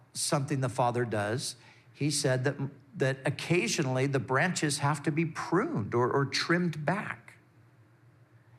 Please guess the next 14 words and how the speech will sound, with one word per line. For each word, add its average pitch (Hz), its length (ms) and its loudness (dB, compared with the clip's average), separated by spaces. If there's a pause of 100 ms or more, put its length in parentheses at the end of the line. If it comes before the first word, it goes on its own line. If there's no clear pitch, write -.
in 151 180 2
order 151 260 2
that 143 200 0
more 143 240 4
fruit 147 440 0
may 120 180 0
come. 110 400 -2 (1600)
And 139 160 0
so - 140 4
the 151 120 2
picture - 400 0
there 123 300 4
is 127 440 0
that 123 480 0